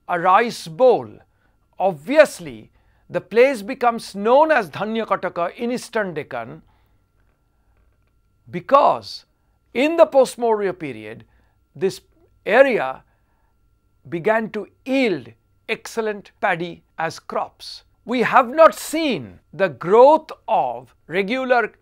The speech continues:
paddy cultivation on an extensive and long-term basis in this part of the Deccan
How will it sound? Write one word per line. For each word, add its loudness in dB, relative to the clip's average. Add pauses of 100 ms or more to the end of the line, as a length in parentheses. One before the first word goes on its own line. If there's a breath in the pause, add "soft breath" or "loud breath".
paddy 4
cultivation -6
on 0
an -4
extensive -2
and -2
long-term 4
basis -6
in -4
this 0
part 2
of -8
the -6
Deccan -6